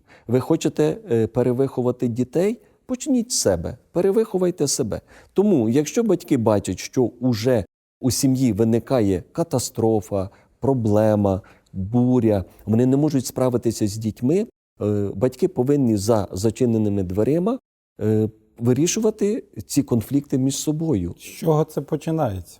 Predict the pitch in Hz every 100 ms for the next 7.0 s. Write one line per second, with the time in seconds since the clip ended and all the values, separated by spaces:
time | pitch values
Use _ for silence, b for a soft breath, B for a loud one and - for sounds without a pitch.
0 | _ 147 160 226 247 214 214 214 202 -
1 | 254 196 160 - - 175 - 147 - 151
2 | 151 175 202 - 139 131 156 151 117 104
3 | 110 98 123 220 208 92 - _ _ _
4 | 87 92 98 135 185 190 - 147 120 -
5 | 113 95 95 85 - _ 117 127 - 104
6 | 101 98 110 110 92 92 101 151 135 90